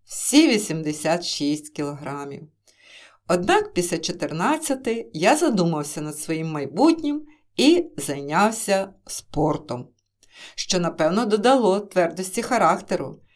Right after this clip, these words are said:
і сприяло стандартизації у підлітковій спільноті. В цей період я переїхав разом з батьком до Монголії за місцем відрядження батька. Там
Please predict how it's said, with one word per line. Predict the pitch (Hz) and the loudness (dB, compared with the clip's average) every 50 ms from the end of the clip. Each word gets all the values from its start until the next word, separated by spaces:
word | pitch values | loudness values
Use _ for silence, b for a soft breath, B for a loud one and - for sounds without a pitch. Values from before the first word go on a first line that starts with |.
| _ _ _ _ - | _ _ _ _ -4
і | 190 | -2
сприяло | 180 - - - - 156 147 135 135 151 190 233 285 302 262 247 262 262 - - - | 0 0 0 -2 -2 -2 -2 0 4 6 6 6 6 6 4 2 2 0 -4 -12 -16
стандартизації | - - - - 185 175 180 170 156 147 147 - 151 139 127 - 143 180 240 285 269 - - 240 226 220 214 208 - - | -12 -6 -2 0 2 2 4 2 2 0 -2 -4 -6 -4 -2 0 0 2 2 0 -2 -4 -6 -6 -4 -4 -4 -6 -6 -4
у | - 175 - | -4 -4 -2
підлітковій | - 151 147 143 143 131 127 - - - 156 185 220 220 208 202 196 190 185 - - | -2 -2 -4 -4 -6 -10 -12 -12 -10 -4 0 0 0 0 0 -2 -4 -4 -6 -10 -10
спільноті. | - - - - - 156 160 156 147 143 143 131 131 131 - - 107 - - _ _ _ _ _ _ _ _ _ _ _ _ _ _ _ _ _ _ _ _ _ _ _ _ _ _ _ _ _ _ b b b b b b b b b | -12 -12 -8 -4 -2 -2 -2 -2 -6 -8 -8 -8 -10 -12 -14 -14 -14 -14 -16 _ _ _ _ _ _ _ _ _ _ _ _ _ _ _ _ _ _ _ _ _ _ _ _ _ _ _ _ _ _ b b b b b b b b b
В | b - | b -2
цей | - - 349 415 415 415 - | 2 6 8 10 10 8 6
період | - 175 160 170 208 247 285 254 - - - b b b b b | 2 2 4 4 4 4 4 4 2 -2 -10 b b b b b
я | 165 160 185 175 | -2 0 0 0
переїхав | - 180 160 160 170 190 226 214 220 202 170 165 | 0 0 0 0 0 0 -2 -2 -2 -2 -2 0
разом | 170 165 170 - - 147 135 - - _ - | 2 0 0 -2 -4 -8 -10 -12 -14 _ -12
з | - - 135 | -10 -10 -6
батьком | 131 160 175 247 294 294 - - 247 233 226 208 - | -2 -2 0 0 0 -2 -4 -6 -6 -6 -6 -8 -6
до | - 170 240 311 | -2 2 2 2
Монголії | 359 320 233 196 147 151 151 156 156 143 143 139 139 143 131 B B B B B | 4 4 2 2 0 0 -2 -2 -2 -4 -4 -4 -6 -6 -8 B B B B B
за | 151 147 180 | -2 0 2
місцем | 175 180 180 180 - - 156 151 | 2 2 0 -2 -4 -6 -6 -6
відрядження | 147 139 139 156 185 254 294 214 240 277 254 226 214 | -6 -2 0 2 4 4 2 2 0 -2 -2 -2 -2
батька. | 175 156 123 135 135 - - - - - - - _ b b b b b b b b b b _ - | -2 -4 -4 -4 -6 -10 -14 -16 -16 -18 -18 -18 _ b b b b b b b b b b _ 0
Там | 196 214 254 311 349 349 339 339 330 - | 2 2 4 4 2 2 0 0 -2 -4